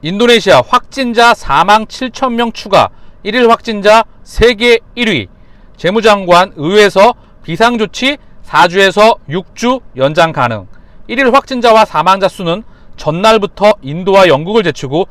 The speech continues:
세계 일 위를 기록 중이다. 인도네시아가 지금 난리인 것 같아요. 그래서 우리 셀트리온의 레케노라주가 여기서 승인을 받고 수출 소식이 나올 수 있기를 간절히 기다립니다.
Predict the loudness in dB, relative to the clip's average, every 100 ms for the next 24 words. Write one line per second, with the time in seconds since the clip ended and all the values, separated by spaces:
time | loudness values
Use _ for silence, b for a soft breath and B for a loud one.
0 | b b -8 -2 -2 -2 -4 -4 -2 0
1 | 0 -4 -16 -6 -4 -4 -6 -2 -2 -4
2 | -8 -20 b b b -6 -2 0 2 0
3 | 0 -4 -2 0 0 -4 -4 -2 -2 -2
4 | -6 -6 -10 -6 0 4 4 2 b b
5 | b -8 -2 -2 -2 -2 -2 -2 0 -2
6 | -2 0 0 0 2 2 2 -4 -10 -10
7 | -8 -6 -4 -4 -4 -6 -2 -2 -2 b
8 | b b -14 -10 -6 -4 -4 -4 -4 -4
9 | -4 -2 0 0 -2 -6 -2 -2 -4 -6
10 | -6 -2 -2 -2 -4 -2 0 0 -4 -6